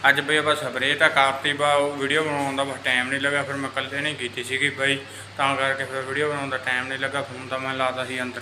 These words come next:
ਚਾਰਜਰ 'ਤੇ, ਤੇ ਬਸ ਪੰਜ ਵਜੇ ਲੱਗਾ ਸੀਗਾ ਬਾਈ, ਮੈਂ ਸਾਰੇ ਕਰਤੀ,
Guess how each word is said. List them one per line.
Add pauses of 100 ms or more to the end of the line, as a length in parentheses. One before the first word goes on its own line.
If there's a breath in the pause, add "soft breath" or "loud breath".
(120)
ਚਾਰਜਰ (140)
'ਤੇ, (1000 loud breath)
ਤੇ (840)
ਬਸ (140)
ਪੰਜ
ਵਜੇ
ਲੱਗਾ
ਸੀਗਾ
ਬਾਈ,
ਮੈਂ
ਸਾਰੇ
ਕਰਤੀ,